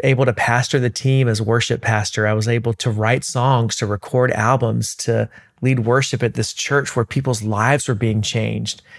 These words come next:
I was able to see my life changed, my family's lives changed. Um, we had all three of our kids born in the first seven years of the church, and all of them had different medical situations and special needs, and God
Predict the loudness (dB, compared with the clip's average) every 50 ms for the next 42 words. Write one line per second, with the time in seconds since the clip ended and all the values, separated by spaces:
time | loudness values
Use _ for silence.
0 | -20 -20 -20 _ _ _ -4 -2 0 0 0 0 0 0 0 -2 -2 -4 -4 -2
1 | 0 0 0 0 0 0 0 2 2 4 4 4 4 2 2 0 -2 -4 -2 0
2 | 0 0 0 -2 -2 -2 -2 -2 -2 -2 0 0 2 2 2 2 2 0 0 0
3 | 0 2 0 0 -2 -4 -6 -4 -2 0 0 0 -2 -2 -4 -6 -10 -14 _ -20
4 | -20 -20 -20 _ _ _ _ _ -4 -4 -2 -2 -2 -2 -2 0 0 2 2 2
5 | 2 2 0 0 -2 -4 -10 _ -2 0 0 0 0 0 2 2 2 4 2 0
6 | 0 0 2 2 2 2 2 0 0 0 2 2 2 2 0 0 0 -2 -2 0
7 | 2 2 2 0 0 0 0 0 2 2 2 2 2 2 2 0 0 0 -2 -2
8 | -2 0 -2 -2 -2 -2 -6 -8 -8 -8 -10 _ _ _ -8 -4 -2 0 2 2
9 | 2 2 0 0 -2 -4 -6 -8 _ _ _ _ _ _ -4 0 2 2 2 2
10 | 2 2 2 2 2 0 0 0 0 2 2 2 2 0 -2 -6 -12 -20 _ _
11 | _ _ _ _ _ _ -8 -4 -2 0 2 2 2 2 2 2 2 0 0 0
12 | -4 -4 -2 0 2 2 2 2 2 0 -2 -2 -2 -2 -4 -4 -4 -2 -2 0
13 | 0 0 -2 -2 0 2 2 2 2 2 2 0 0 0 0 2 2 2 2 2
14 | 0 -2